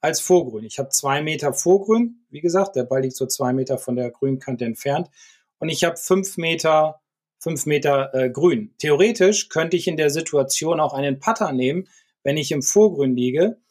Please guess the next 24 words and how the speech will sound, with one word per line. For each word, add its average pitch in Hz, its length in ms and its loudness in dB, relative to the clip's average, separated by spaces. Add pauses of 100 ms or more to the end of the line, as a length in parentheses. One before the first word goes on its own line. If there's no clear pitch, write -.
(240)
und 143 180 -6
könnte 175 220 0
den 151 160 -2
Ball 135 180 0
reinrollen 135 540 0
lassen. 104 300 -8
Und 110 120 -6
dieses 151 260 -4
Beispiel 160 460 0
bringe 160 220 -4
ich - 120 -6
immer 147 260 -2
wieder 135 240 -2
an, 175 220 0
weil 123 140 0
das 139 360 0 (300)
verdeutlicht 165 640 2
einfach 147 320 -2
auch 143 160 0
nochmal, 135 600 0 (680)
ja, 139 160 0
dass 147 200 0
es - 140 -2
relativ 143 420 -2